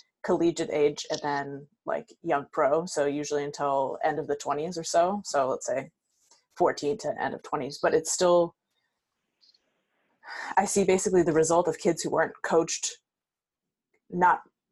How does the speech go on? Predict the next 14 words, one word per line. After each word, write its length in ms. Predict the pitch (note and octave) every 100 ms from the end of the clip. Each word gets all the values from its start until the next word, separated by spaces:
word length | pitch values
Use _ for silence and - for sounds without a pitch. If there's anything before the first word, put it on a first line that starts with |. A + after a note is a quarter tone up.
| -
not 200 | G3+ A3+
incompetently, 680 | G3 - G#3+ G#3+ A3 G3 G3+
but 140 | F3
maybe 220 | F3 D#3+
completely, 580 | - F3+ - F#3+ G3 G#3+
kids 240 | G#3+ F3+
who 120 | - E3+
weren't 180 | E3
coached 340 | - D#3+ F3+ -
completely 640 | F3 D#3+ - F3 - G3
in 80 | D#3+
a 60 | D3+
well-rounded 600 | D3 D#3 D#3+ D#3 D3 D3
way, 380 | D3 D3 F#3+